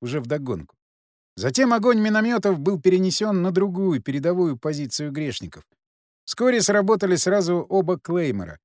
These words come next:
а пулеметные очереди добили идущее подкрепление. Когда корректировщики сообщили, что пять танго,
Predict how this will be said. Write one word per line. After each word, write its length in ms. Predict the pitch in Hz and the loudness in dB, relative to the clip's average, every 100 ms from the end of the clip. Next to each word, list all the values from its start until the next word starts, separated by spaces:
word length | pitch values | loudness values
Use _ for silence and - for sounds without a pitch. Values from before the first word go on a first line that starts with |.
| _ _ _ | _ _ _
а 80 | 85 | -8
пулеметные 560 | 127 165 208 190 175 190 | -2 0 0 0 -2 2
очереди 460 | 220 190 170 147 | 2 2 -2 -2
добили 480 | 135 180 160 135 120 | -2 -2 -2 -4 -4
идущее 440 | 117 139 - 127 | -6 -6 -6 -6
подкрепление. 760 | 101 - - 131 127 90 73 65 _ _ _ _ _ _ | -8 -12 -12 -10 -8 -10 -12 -20 _ _ _ _ _ _
Когда 260 | - 143 240 | -8 2 2
корректировщики 800 | 233 214 - 226 240 - 175 165 | 2 -4 0 0 0 -2 -6 -4
сообщили, 540 | 151 170 127 220 180 | -2 -2 -4 -4 -4
что 180 | - 147 | -4 -6
пять 260 | - 185 135 - | -2 -2 -2 -4
танго, 420 | 214 180 104 | 0 0 -2